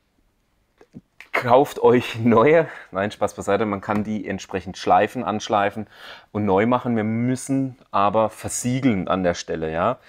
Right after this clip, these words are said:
Ähm, das sind dann halt aufgearbeitete Scheinwerfer, habt ihr so nie gemacht. Wenn man's beim tüv vorführt, geht es. Ist aber kein legaler Tipp hier an der Stelle. Äh, theoretisch braucht man diese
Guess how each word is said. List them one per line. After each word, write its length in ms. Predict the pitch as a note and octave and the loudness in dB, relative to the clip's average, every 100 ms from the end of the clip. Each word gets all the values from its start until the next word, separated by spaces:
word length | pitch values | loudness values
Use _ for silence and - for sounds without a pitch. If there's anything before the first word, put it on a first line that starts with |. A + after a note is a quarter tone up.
| - - - _ | -20 -20 -20 _
Ähm, 440 | G2 G2+ G#2+ A2 - _ _ _ _ _ _ | 4 4 4 -2 -6 _ _ _ _ _ _
das 140 | A#2+ | -2
sind 120 | C3 B2 | 0 2
dann 200 | A#2 A#2 | 2 2
halt 340 | A2 G#2+ - - _ _ _ | 0 -2 -10 -18 _ _ _
aufgearbeitete 680 | A2+ - - G2+ G#2 F#2 F2+ | 0 0 0 2 0 -2 -4
Scheinwerfer, 680 | - B2+ C#3 B2 - A2+ G2 | -2 0 2 0 2 0 0
habt 180 | G2 - | -4 -4
ihr 80 | G2 | -6
so 160 | F#2+ | -4
nie 200 | F#2+ F#2 | -4 -4
gemacht. 340 | F2 G2 G#2 - | -2 -2 -2 -4
Wenn 140 | F#2 | -6
man's 140 | F2+ - | -6 -6
beim 120 | F2+ | -10
tüv 160 | - | -12
vorführt, 460 | - F2 - F2 E2 _ - - - | -10 -10 -8 -8 -10 _ -20 -20 -12
geht 180 | - B2 | -4 -2
es. 280 | F2 - - _ _ _ | -2 -6 -14 _ _ _
Ist 320 | B2+ A#2+ - | -4 -4 -4
aber 240 | G2+ G#2 G#2 | 2 2 2
kein 420 | G2+ F#2+ F#2+ F#2 _ _ _ _ | 2 0 0 -6 _ _ _ _
legaler 540 | E2+ F2+ F2+ F#2+ F2+ | -8 0 2 2 0
Tipp 260 | - C#3 - | -2 -6 -4
hier 220 | C3 A#2+ | -4 -2
an 100 | G#2+ | -2
der 80 | G2 | -4
Stelle. 380 | - F2+ F2+ F2 - - - - | -4 -4 -4 -6 -12 -20 -20 -6
Äh, 320 | F#2 F#2 E2+ | 0 2 0
theoretisch 460 | - F#2+ F2 E2+ - | 0 -2 -2 -4 -6
braucht 240 | - D#2+ | -6 -6
man 140 | F2+ D#2+ | -6 -10
diese 380 | E2 E2 E2+ | -10 -8 -8